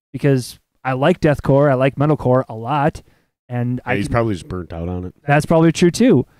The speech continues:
Speaker 1: So this is, like, a type of prod-
Speaker 2: Or, I mean, maybe he just doesn't like the style of music, but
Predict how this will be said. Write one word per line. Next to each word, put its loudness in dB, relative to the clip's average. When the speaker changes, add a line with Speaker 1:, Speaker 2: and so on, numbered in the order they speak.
Speaker 1:
So 2
this 2
is, -4
like, 0
a 0
type 0
of 0
prod- 0
Speaker 2:
Or, -8
I -4
mean, -4
maybe -4
he -8
just -12
doesn't -10
like -8
the -12
style -4
of -6
music, -6
but -4